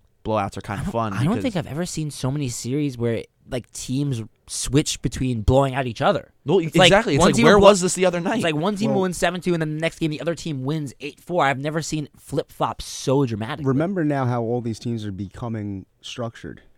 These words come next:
Speaker 3: forward heavy.
Speaker 2: Right.
Speaker 3: Like, we're not developing def-, defensemen the same way we used to. We're not developing goaltending the same way we used to. And for many
Speaker 2: Mm.
Speaker 3: reasons, the N H L is very happy with this.
Speaker 2: Look at the, the best defenseman. It's, you know, we're not highlighting the,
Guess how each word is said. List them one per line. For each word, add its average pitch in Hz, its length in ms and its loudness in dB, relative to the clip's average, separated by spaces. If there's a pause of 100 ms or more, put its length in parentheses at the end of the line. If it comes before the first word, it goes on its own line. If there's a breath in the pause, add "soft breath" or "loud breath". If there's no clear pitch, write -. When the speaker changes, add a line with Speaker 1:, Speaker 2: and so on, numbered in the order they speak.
(440)
Speaker 3:
forward 117 380 0
heavy. 104 380 -8
Speaker 2:
Right. 107 220 -6
Speaker 3:
Like, 110 200 -6
we're 123 140 -2
not 139 200 -4
developing 127 680 0
def-, 107 140 -6
defensemen 117 840 -4
the 101 60 -4
same 113 220 -4
way 107 140 -2
we 95 100 -2
used 98 240 -2
to. 101 80 -4
We're 98 60 -2
not 101 140 -4
developing 104 440 -4
goaltending 92 540 -10
the 80 40 -16
same 92 220 -10
way 90 100 -6
we 80 80 -8
used 80 260 -8
to. 90 120 -6
And 85 240 -8
for 101 260 -6 (380)
many 147 300 -2
Speaker 2:
Mm. 117 60 -2
Speaker 3:
reasons, 117 680 -2
the 107 100 -4
N 143 80 -2
H 143 180 -4
L 120 120 -2
is 95 80 -8
very 107 260 -6
happy 98 300 -6
with 82 100 -10
this. - 160 -8
Speaker 2:
Look 147 140 2
at 160 160 2
the, 135 120 -6
the 135 120 -4
best 160 280 2
defenseman. 156 480 -4
It's, 123 200 -8
you 156 100 0
know, 127 60 -4
we're 143 260 -2
not 165 240 4
highlighting 143 720 0
the, 113 140 -4